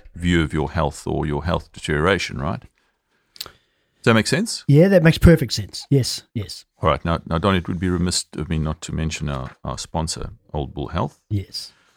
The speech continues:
Speaker 1: So, uh, and, uh, probably a good topic to be covering this in, but the Old Bull Health, Old Bull Health Fit and Stronger packages includes one pack of Old Bull Health protein and one pack of testosterone immunity formula,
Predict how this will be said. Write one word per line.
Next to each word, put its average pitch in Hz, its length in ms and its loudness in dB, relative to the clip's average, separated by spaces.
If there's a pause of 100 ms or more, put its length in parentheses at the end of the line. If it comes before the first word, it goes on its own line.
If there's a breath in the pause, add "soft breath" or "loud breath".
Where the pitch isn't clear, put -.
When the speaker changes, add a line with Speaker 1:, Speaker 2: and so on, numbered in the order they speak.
(180 soft breath)
Speaker 1:
So, 95 520 6
uh, 90 280 8 (440)
and, 82 340 0
uh, 71 360 -2
probably - 200 -6
a - 40 -20
good 67 140 -16
topic 120 400 -2
to 101 80 -8
be 85 200 -6 (220)
covering 127 320 4
this 120 140 2
in, 156 200 4
but 98 160 0
the - 60 0
Old 104 180 4
Bull 95 140 0
Health, 95 680 -2
Old 120 360 2
Bull 101 200 2
Health 85 280 0
Fit 120 180 -2
and 104 120 2
Stronger 82 300 -2
packages 73 800 -8
includes 82 420 -6
one 78 160 -2
pack 76 180 -10
of - 100 -20
Old 78 180 -4
Bull 73 100 -6
Health 80 220 -8 (100)
protein 117 480 0
and 78 240 -4
one 82 180 -4
pack 80 240 -10
of 76 120 -14
testosterone 82 500 -4
immunity 131 360 2
formula, 90 460 -2